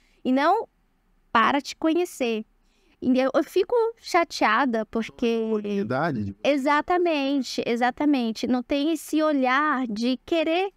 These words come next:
Speaker 1: saber quem é você. Hoje eu acho que é um mundo muito,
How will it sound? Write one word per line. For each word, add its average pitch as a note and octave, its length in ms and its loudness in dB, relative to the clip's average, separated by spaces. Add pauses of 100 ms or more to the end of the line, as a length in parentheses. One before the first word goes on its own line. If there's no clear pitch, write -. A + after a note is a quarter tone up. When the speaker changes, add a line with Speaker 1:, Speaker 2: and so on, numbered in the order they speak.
(100)
Speaker 1:
saber A#3+ 380 -2
quem C4 300 -2
é A#3+ 40 -2
você. A3 480 -6 (460)
Hoje B3 240 -2
eu C4+ 40 2
acho C4+ 200 -2
que D#4 100 -2
é C#4+ 40 2
um C#4+ 80 2
mundo C#4 380 2
muito, C4+ 1400 0